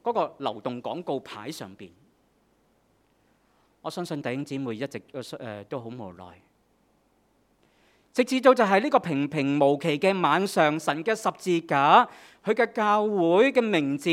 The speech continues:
終於喺呢個佐敦道嘅大街最當眼嘅地方，大家望出去就係呢度地方，可以高舉嘅時候，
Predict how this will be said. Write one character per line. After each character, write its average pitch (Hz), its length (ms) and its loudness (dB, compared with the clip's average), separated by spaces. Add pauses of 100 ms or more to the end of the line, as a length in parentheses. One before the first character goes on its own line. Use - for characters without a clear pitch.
終 302 240 -2
於 285 100 0
喺 196 220 2
呢 285 100 -2
個 214 100 4
佐 180 200 0
敦 254 220 -2 (140)
道 117 260 2 (280)
嘅 202 80 0
大 165 220 6
街 180 340 6
最 233 160 6
當 277 400 6
眼 156 320 4
嘅 160 100 -2
地 127 240 -6
方， 147 320 0 (640)
大 131 120 -10
家 180 80 -2
望 123 200 -8
出 160 140 -6
去 131 60 -6
就 113 100 -12
係 104 60 -12
呢 131 100 -10
度 113 100 -12
地 101 140 -18
方， 98 240 -16 (1800)
可 247 100 4
以 240 120 0
高 240 160 2
舉 175 200 0
嘅 160 80 -6
時 101 200 -14
候， 98 280 -16